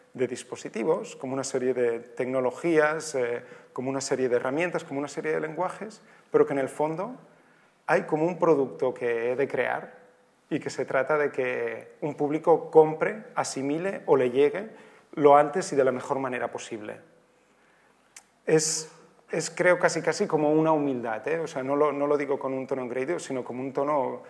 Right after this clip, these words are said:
casi vergonzoso y humilde. Es decir, es como, eh, consideramos más, o creo considerar mejor mi trabajo, eh, como el del que hace una manufactura con diversos elementos,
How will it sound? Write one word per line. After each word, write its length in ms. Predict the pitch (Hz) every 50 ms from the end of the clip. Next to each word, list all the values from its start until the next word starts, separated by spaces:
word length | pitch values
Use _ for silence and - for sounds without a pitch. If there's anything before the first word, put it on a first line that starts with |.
| - - -
casi 200 | - 131 - 143
vergonzoso 560 | 135 135 127 135 127 - - 143 - - 131
y 40 | 127
humilde. 360 | 120 127 127 123 120 113 123
Es 60 | 120
decir, 320 | 131 123 - - 123 120 - 82 - - - - - - _ _ _
es 140 | - 123 -
como, 560 | - 147 135 139 135 131 127 120 - - - - - - - _ - _ _ _ _ _ _ _ _ _ _ _ _ _ - - -
eh, 400 | 170 147 143 139 139 139 139 143 - - - - - - _ _ _ _
consideramos 880 | - - 156 147 - - 156 147 135 151 156 156 160 175 180 180 151 -
más, 320 | 165 160 156 147 135 - 147
o 140 | 139 -
creo 240 | - 156 156 165 165
considerar 540 | 165 170 160 - - 156 151 143 143 143 135
mejor 400 | 139 139 131 - - 143 143 135
mi 120 | 139 139 131
trabajo, 760 | 135 139 131 135 139 135 135 - 135 127 123 123 - - - - - - - - - -
eh, 400 | - 143 135 127 131 127 127 127 127
como 240 | - 151 143 139 139
el 80 | 135 131
del 320 | 135 135 135 131 127 120
que 120 | - 151 151
hace 180 | 151 151 -
una 200 | 165 165 160 156
manufactura 760 | 151 147 143 143 131 - - 135 - - - 160 151 131 123
con 160 | 123 131 127 127
diversos 480 | 127 131 123 143 143 - - 147 - -
elementos, 840 | 131 123 117 120 135 135 139 131 - 190 - - - - - -